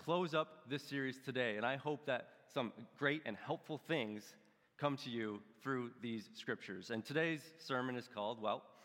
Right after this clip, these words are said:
What's Your Secret? What's your secret? There's a guy, his name is Paul, and actually he was the person I just described to you. He was the one who was thrown in prison unjustly, and he was about to, he, he could be executed at any time. And while he was in prison,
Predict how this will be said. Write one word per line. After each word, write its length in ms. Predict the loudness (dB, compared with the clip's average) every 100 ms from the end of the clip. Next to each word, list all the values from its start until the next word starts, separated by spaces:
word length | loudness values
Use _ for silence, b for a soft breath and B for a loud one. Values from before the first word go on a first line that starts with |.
| B B -8
What's 160 | -6
Your 60 | -4
Secret? 360 | 0 -2 -2 -12 -20 B B B B B
What's 440 | 4 4 2 -12 -12
your 420 | -2 2 2 2 -4 -16 -20
secret? 460 | -4 -2 0 -4 -6 -18 B B B B 0
There's 280 | 2 4
a 60 | 4
guy, 360 | 6 8 8 6
his 220 | 2 2
name 160 | 2
is 120 | 0 -4
Paul, 480 | 2 6 6 4 0 B 0
and 140 | 4
actually 280 | 4 2 0
he 100 | 2
was 120 | 2
the 100 | 0
person 320 | 2 2 4
I 120 | 2
just 320 | 4 2 2 0
described 520 | -6 0 4 4 2
to 80 | -6
you. 120 | -8 -12 B 2
He 120 | 4
was 120 | 4
the 100 | 6
one 180 | 6 6
who 80 | 2
was 140 | -2
thrown 400 | 2 4 6 4
in 100 | 0
prison 360 | 2 2 4 4
unjustly, 640 | 4 4 4 2 -2 0
and 120 | -2 -4 B B
he 140 | 2
was 280 | 4 2 0
about 440 | -2 2 2 0 -4
to, 60 | -6
he, 180 | -4 -2
he 120 | -2
could 200 | 4 2
be 140 | 4 2
executed 480 | 2 -2 -2 2
at 140 | 4 4
any 160 | 0
time. 320 | 0 0 0 -4 B B B B B B
And 180 | 2 6
while 240 | 8 8
he 120 | 6
was 200 | 2 2
in 140 | 2 2
prison, 500 | 4 2 4 0